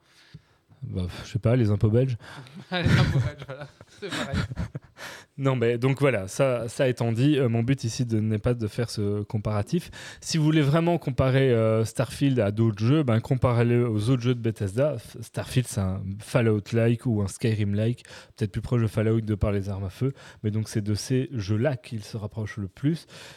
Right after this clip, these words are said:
Speaker 1: Et, et c'est vraiment étonnant, connaissant Bethesda et ses bonnes vieilles habitudes. Alors,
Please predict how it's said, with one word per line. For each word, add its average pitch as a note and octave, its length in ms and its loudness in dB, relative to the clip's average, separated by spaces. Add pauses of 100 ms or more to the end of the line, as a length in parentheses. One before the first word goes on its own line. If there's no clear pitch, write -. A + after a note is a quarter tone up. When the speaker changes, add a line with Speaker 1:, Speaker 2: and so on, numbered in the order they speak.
(140)
Speaker 1:
Et, B2 320 0
et B2 80 2
c'est A#2 160 0
vraiment A#2+ 340 4
étonnant, A2+ 400 2
connaissant A#2 460 0
Bethesda A2+ 640 0
et A2+ 260 -2
ses - 180 -8
bonnes G#2+ 180 -2
vieilles B2+ 220 2
habitudes. G#2+ 540 -4 (1700)
Alors, C3 320 4